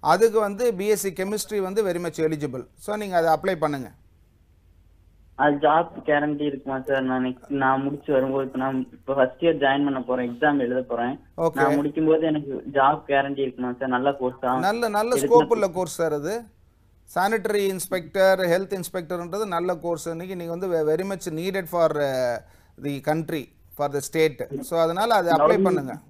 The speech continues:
Speaker 1: ஆமா, கவர்மெண்ட்ல
Speaker 2: கவர்மெண்ட்
Speaker 1: சொல்றேன்.
Speaker 2: மட்டும் தான் போக முடியுமா? இல்ல தனியார் வேலை அது
Speaker 1: இல்ல,
Speaker 2: மாதிரி போக
Speaker 1: தனியார்லயும்
Speaker 2: முடியுமா
Speaker 1: இருக்கு. நீங்க அதை கிளியர் பண்ணீங்கன்னா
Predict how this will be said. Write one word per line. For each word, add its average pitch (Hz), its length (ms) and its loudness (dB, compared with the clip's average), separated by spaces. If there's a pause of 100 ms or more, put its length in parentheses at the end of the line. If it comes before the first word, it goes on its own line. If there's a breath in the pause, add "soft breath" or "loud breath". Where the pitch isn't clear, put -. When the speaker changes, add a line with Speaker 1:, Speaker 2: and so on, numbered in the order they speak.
(380)
Speaker 1:
ஆமா, - 0 -
கவர்மெண்ட்ல 160 260 0
Speaker 2:
கவர்மெண்ட் 170 340 8
Speaker 1:
சொல்றேன். 190 200 2
Speaker 2:
மட்டும் 170 280 0
தான் 175 180 2
போக 156 140 -2
முடியுமா? 156 300 -2
இல்ல 170 180 0
தனியார் 147 400 2
வேலை 143 240 4
அது 123 100 2
Speaker 1:
இல்ல, 143 80 2
Speaker 2:
மாதிரி 202 200 4
போக - 0 -
Speaker 1:
தனியார்லயும் 254 260 6
Speaker 2:
முடியுமா 247 200 4
Speaker 1:
இருக்கு. 180 320 4
நீங்க 165 180 -6
அதை 175 180 0
கிளியர் 214 280 0
பண்ணீங்கன்னா 208 360 -4